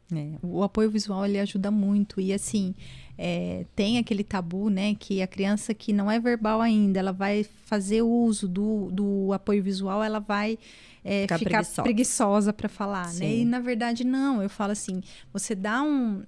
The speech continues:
Speaker 1: é, um suporte pra que essa criança não gaste tanta energia pra entender ou pra se expressar e ela consiga usar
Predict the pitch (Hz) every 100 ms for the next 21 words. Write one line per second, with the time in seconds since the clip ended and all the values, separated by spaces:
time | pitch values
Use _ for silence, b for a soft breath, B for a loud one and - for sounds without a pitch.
0 | - 202 190 185 196 190 - 208 - 214
1 | 269 277 - - 208 208 208 220 220 214
2 | 202 196 185 - 175 185 220 247 233 240
3 | - 233 254 285 330 277 277 254 208 202
4 | 214 233 226 196 - 208 214 208 202 196
5 | 175 196 220 254 240 214 208 214 202 202
6 | - - 196 - 233 240 233 233 254 247
7 | - 294 269 254 226 214